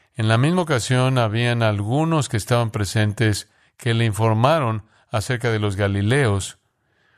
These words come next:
cuya sangre Pilato había mezclado con sus sacrificios. Ahora, esto es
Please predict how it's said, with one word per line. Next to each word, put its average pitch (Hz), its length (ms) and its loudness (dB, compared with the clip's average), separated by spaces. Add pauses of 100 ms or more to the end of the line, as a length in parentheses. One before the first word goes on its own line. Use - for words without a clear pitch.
(160)
cuya 107 460 0
sangre 139 500 0
Pilato 113 500 0
había 113 180 0
mezclado 113 460 -2
con 101 180 -2
sus 107 240 -2
sacrificios. 101 920 0 (880)
Ahora, 120 340 -2 (380)
esto 170 240 -2
es - 400 -4